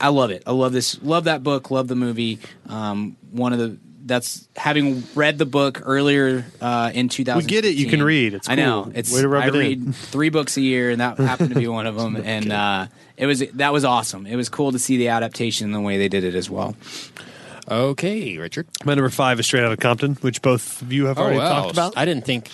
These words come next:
Speaker 3: any of y'all would have it higher than me.
Speaker 2: I had it in my top five. It snuck in. So, uh, cool. That's why I was kinda quiet on it. Cool
Speaker 3: Yep.
Speaker 2: movie. I, I, I, this is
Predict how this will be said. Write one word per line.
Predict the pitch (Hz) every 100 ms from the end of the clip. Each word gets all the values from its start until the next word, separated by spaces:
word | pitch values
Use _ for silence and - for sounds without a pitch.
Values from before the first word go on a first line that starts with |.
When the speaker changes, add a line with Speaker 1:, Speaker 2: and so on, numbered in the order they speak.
| - 123
Speaker 3:
any | 143 135
of |
y'all | 101 95
would | 90
have | 92
it | 90
higher | 90 95 95
than | 92
me. | 113 82 -
Speaker 2:
I | 131
had | 127 127
it | 139 135
in |
my | 147
top | 139 160 151
five. | 175 190 226 190 -
It | 143
snuck | - 165 151
in. | 180 208 156
So, | - - 143 143
uh, | 131 131 131 131 - _ - -
cool. | - 202 185 180
That's | 143 139
why | 147
I |
was | 131
kinda | 139 123
quiet | 151 143 139
on | 135
it. | 127 - _
Cool | - 185
Speaker 3:
Yep. | 170
Speaker 2:
movie. | 139 123 120 107 - - - _ _ _ - -
I, | - - - -
I, | 165 170 - _ -
I, | 160 160 - _ _ _
this | 151 180 -
is | 165 139 - - -